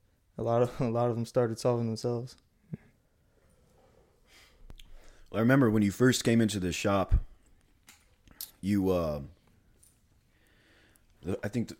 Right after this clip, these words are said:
Speaker 2: the first thing we did is you did the Enneagram test to figure out your type of personality.
Speaker 1: Mm-hmm.
Speaker 2: And I told you I wanted you to get a therapist. And, I mean, you were young. How old were you then? Twenty-two?
Speaker 1: Two.
Speaker 2: Twenty-two?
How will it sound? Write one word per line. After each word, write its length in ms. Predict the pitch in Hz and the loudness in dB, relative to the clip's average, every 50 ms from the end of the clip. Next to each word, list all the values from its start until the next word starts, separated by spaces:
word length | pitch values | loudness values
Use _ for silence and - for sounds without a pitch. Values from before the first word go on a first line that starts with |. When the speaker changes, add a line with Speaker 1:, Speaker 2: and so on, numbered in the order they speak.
| _ | _
Speaker 2:
the 160 | - - 92 90 | -14 -12 -12 -6
first 260 | - 117 120 113 - | -2 -2 -2 0 -2
thing 120 | 117 113 | -2 0
we 80 | 113 113 | 0 0
did 220 | 110 107 101 98 | 0 0 0 0
is 140 | 104 92 85 | -2 -4 -4
you 60 | 92 | -4
did 300 | 90 98 98 92 90 90 - _ | -4 -4 -4 -4 -6 -10 -14 _
the 160 | 82 101 101 | -8 -6 -4
Enneagram 440 | - 110 113 110 98 95 87 85 80 | -2 -2 0 0 0 -2 -4 -4 -6
test 320 | - 92 87 85 - - | -6 -4 -4 -4 -4 -6
to 60 | - | -8
figure 220 | 69 90 95 92 90 | -6 -6 -2 -2 -2
out 100 | 87 - | -2 -4
your 80 | 87 | -6
type 220 | 85 - 98 87 76 | -6 -4 -6 -6 -6
of 100 | 71 - | -8 0
personality. 680 | - 92 87 - 78 82 87 87 87 82 73 73 73 78 - | 0 0 0 0 -6 -6 -4 -4 -4 -6 -6 -10 -12 -12 -12
Speaker 1:
Mm-hmm. 320 | - 127 107 120 123 98 101 110 - _ _ _ _ _ - _ _ _ _ _ _ _ _ | -10 -8 -8 -6 -6 -8 -10 -10 -14 _ _ _ _ _ -20 _ _ _ _ _ _ _ _
Speaker 2:
And 100 | - 92 | -8 -6
I 40 | 95 | -6
told 220 | - - 104 98 | -2 -2 -4 -2
you 80 | 101 101 | -2 -2
I 40 | 90 | -2
wanted 300 | 92 104 104 104 95 92 | -2 -2 -2 -2 -2 -2
you 80 | 95 | -4
to 60 | 90 87 | -4 -2
get 120 | 87 90 | -4 -4
a 60 | 82 | -6
therapist. 560 | 78 - 104 95 87 - - 73 - - - | -4 -4 -2 -2 -2 -4 -8 -10 -10 -10 -8
And, 100 | - 110 | -6 -4
I 40 | 104 | -2
mean, 120 | 101 104 104 | 0 0 0
you 60 | 110 | 0
were 80 | 110 | 0
young. 340 | 90 80 92 98 90 87 90 101 - _ _ - | 0 -2 -2 -4 -4 -6 -8 -10 -16 _ _ -8
How 80 | 120 | -6
old 120 | 117 110 90 | -6 -4 -4
were 80 | 85 | -6
you 80 | 80 78 | -8 -8
then? 180 | 78 78 73 | -10 -10 -12
Twenty-two? 560 | - - 104 104 101 98 98 98 98 98 95 - _ _ _ _ _ _ _ _ _ _ _ _ _ _ | -12 -12 -10 -6 -6 -4 -4 -4 -4 -6 -8 -10 _ _ _ _ _ _ _ _ _ _ _ _ _ _
Speaker 1:
Two. 500 | - - - _ 139 110 104 104 120 139 | -20 -20 -20 _ -10 -8 -6 -6 -6 -8
Speaker 2:
Twenty-two? 640 | 147 - 92 95 98 80 - - 95 101 113 123 | -8 -8 -6 -6 -6 -6 -6 -4 -4 -4 -4 -4